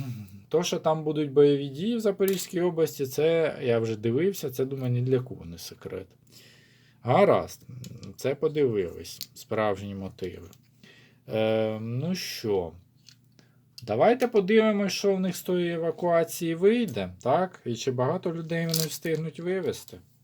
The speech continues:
Ну, тобто, чи як це? Прям примусово буде обхід по хатам в кожен двір, чи, можливо, якось там більш вибірково, добро-, добровольно-принудительно? Так, дякую за відповіді.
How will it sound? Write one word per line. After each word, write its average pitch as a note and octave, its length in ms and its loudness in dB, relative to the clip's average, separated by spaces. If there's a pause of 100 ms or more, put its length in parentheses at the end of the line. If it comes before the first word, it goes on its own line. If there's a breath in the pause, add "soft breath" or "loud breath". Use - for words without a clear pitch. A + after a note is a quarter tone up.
(240)
Ну, D3+ 120 -8
тобто, C#3 320 2
чи C#3 140 0
як A2 240 4
це? G#2 140 -6
Прям A2+ 220 -4
примусово D3 640 2
буде C#3+ 260 0
обхід B2+ 460 0
по B2+ 180 0
хатам C3 460 0
в B2+ 80 -10
кожен B2 380 -2
двір, F#3+ 320 2 (260 soft breath)
чи, - 160 -4
можливо, C#3+ 480 4
якось B2 440 0
там A2 260 -6 (400 soft breath)
більш C3 380 0
вибірково, B2 800 4
добро-, A#2+ 440 -2
добровольно-принудительно? B2+ 1600 2 (4000 loud breath)
Так, A#2 220 -8
дякую A2+ 420 -8
за C#3 160 2
відповіді. D3+ 560 -6